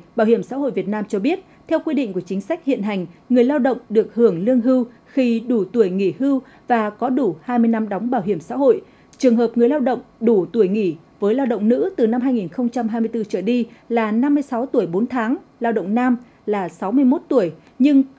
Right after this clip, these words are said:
chưa có thời gian đóng bảo hiểm xã hội chưa đủ năm thì không đủ điều kiện để hưởng lương hưu. Nếu người lao động có nguyện vọng được hưởng lương hưu thì có thể tham gia bảo hiểm xã hội tự nguyện cho đến khi đủ hai mươi năm đóng bảo hiểm xã hội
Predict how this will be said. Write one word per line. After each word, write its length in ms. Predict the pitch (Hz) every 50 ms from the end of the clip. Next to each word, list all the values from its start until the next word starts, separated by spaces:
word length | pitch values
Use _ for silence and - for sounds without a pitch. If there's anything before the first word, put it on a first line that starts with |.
| _ _ _
chưa 200 | - 320 302 294
có 240 | 294 - 240 208 330
thời 180 | 330 302 269
gian 160 | - 233 233 233
đóng 160 | 214 220 247
bảo 100 | 277 226
hiểm 200 | 180 220 202 151
xã 180 | - - 233
hội 220 | 254 262 262 - - -
chưa 160 | - - 311 302
đủ 320 | 247 269 240 190 160 151
năm 260 | 180 220 277 294 269 262 - - - - - -
thì 240 | 277 254 240 226
không 320 | 214 - - 339 339 302 262
đủ 140 | 262 226 185
điều 140 | 175 185
kiện 300 | 180 - 240 220 - -
để 120 | 190 208 185
hưởng 260 | 165 214 190 175 175
lương 140 | 208 226 226
hưu. 240 | 220 247 240 233 226 - - _ _ _ _ _
Nếu 260 | - 220 220 220 262
người 160 | 339 349 277 208
lao 140 | 202 202
động 200 | 202 226 220 240 277 -
có 180 | - 214 196 226
nguyện 280 | 277 302 294 220 190
vọng 200 | 196 247 214 - - - _ _ _
được 260 | 240 226 240 226 233
hưởng 320 | - 262 254 208 165 175 226
lương 140 | 285 285
hưu 240 | 254 277 285 285 277 269 - - _ _
thì 120 | - 277 247
có 120 | 247 339
thể 180 | 330 320 311 208
tham 220 | - 240 262 247
gia 300 | 240 - 254 247 247 240 233 - _
bảo 160 | - 214 208 185
hiểm 200 | 185 208 180 165
xã 160 | - - 240
hội 180 | 262 277 226 - -
tự 100 | - 196
nguyện 240 | 220 233 240 - - -
cho 120 | - 233
đến 160 | 214 196 196 226
khi 280 | - 285 277 269 254 - - - _
đủ 280 | - 233 240 196 160 - -
hai 160 | - 254 254
mươi 140 | 233 226 226
năm 260 | 233 233 233 220 202
đóng 200 | 196 185 226 254
bảo 100 | 269 220
hiểm 160 | 180 185 160
xã 140 | - - 240
hội 240 | 262 277 240 -